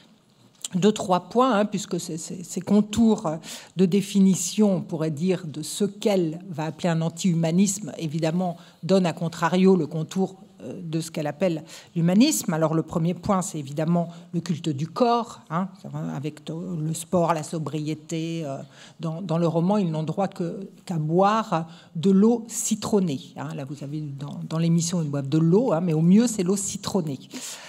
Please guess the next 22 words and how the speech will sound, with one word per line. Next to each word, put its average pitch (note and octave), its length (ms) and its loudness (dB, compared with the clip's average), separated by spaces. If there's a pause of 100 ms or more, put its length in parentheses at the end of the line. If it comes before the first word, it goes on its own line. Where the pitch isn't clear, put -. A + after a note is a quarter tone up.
(200)
Euh, D#3+ 540 2
donc, G3+ 420 4
bref, F3 420 0 (460)
sur - 220 2
la C4+ 100 4
question C4+ 380 0
du G#3+ 180 6
corps, E3+ 560 0 (180)
hein, F#3 140 -2
vous G#3 80 -2
voyez, G3 240 4
si, G3 340 -4
si - 200 -4
je F#3 100 2
fais G3 180 0
le F3 140 4
lien, A#3 380 0 (400)
là F#3 180 4
aussi, C#4+ 840 0
il G#3 220 4
y G#3 200 2
a C4+ 240 2